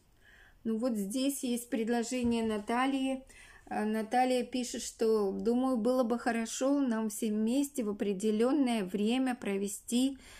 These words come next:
медитацию. Мне тоже близок образ, как мы все участники держимся за руки, символизируя объединение, и излучаем свет, веру, любовь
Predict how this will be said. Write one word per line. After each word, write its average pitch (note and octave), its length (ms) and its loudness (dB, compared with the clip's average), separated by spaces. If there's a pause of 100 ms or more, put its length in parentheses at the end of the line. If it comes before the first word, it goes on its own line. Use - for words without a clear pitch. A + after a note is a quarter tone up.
(300)
медитацию. G#3+ 1300 2 (420)
Мне B3 320 6
тоже C#4+ 360 2
близок B3+ 680 2
образ, A#3 520 0
как G#3+ 260 -4
мы A#3 160 2
все C#4 580 0
участники A3 880 -2
держимся A#3 800 0
за G#3+ 200 0
руки, B3 480 -2 (380)
символизируя C4+ 1080 4
объединение, G#3+ 1120 0
и A#3 140 2
излучаем A3+ 640 0
свет, A3 580 -2
веру, A#3 420 0
любовь A3+ 640 0